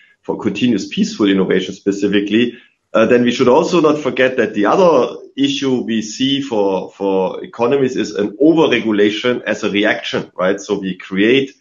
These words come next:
big walls around our own cyber, uh, sphere and do not let anyone anymore in and out, <laughs> right? So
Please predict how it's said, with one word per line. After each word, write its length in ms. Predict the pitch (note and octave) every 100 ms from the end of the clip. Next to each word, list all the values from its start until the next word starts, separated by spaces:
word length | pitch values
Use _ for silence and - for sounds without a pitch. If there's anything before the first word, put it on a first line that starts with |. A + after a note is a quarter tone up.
| _ _ _ _ -
big 300 | C#3 D3+ G2
walls 480 | G2 B2 C#3 C#3 B2
around 440 | G#2+ G#2+ A#2 B2
our 380 | G#2 G#2 G2+ F#2+ -
own 240 | A#2+ C3+
cyber, 1120 | C3+ - G#2+ A#2+ A#2+ A#2 A2 G2+ G2 F#2+ F#2
uh, 40 | E2
sphere 640 | - - C#3+ E3 E3+ D#3+ _ _ -
and 220 | A2 G#2
do 100 | C3
not 220 | D3 C#3+
let 240 | A#2+ B2 A#2+
anyone 400 | C3 A#2+ A2 G#2
anymore 460 | A2+ A2 G2+ G2
in 120 | B2 B2
and 140 | G2+
out, 340 | F#2+ F#2+ - F2+
<laughs> 0 |
right? 440 | F#2 E3+ G3 -
So 360 | - B2+ A#2